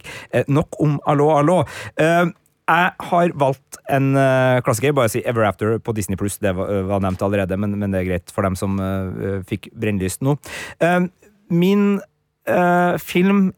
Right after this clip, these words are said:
er, eh, av den opplagte sorten i den her settingen. Jeg har gått til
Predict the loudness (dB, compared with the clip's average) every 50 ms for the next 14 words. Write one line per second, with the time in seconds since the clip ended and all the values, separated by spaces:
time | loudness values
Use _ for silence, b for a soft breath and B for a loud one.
0 | _ _ 0 2 2 4 2 0 0 0 2 2 2 2 2 2 2 2 0 2
1 | 0 2 2 2 0 -4 -8 -4 -6 -6 -6 -6 -8 -2 0 0 0 0 -2 -6
2 | -4 _ -2 0 0 0 -2 -4 -4 -4 -2 -2 -2 -2 -2 -2 0 0 0 0
3 | 0 -2 -4 -4 -4 -6 -4 -2 0 2 2 2 2 0 0 -2 -2 0 2 0
4 | 0 0 0 0 0 -2 -4 -6 -2 -2 -2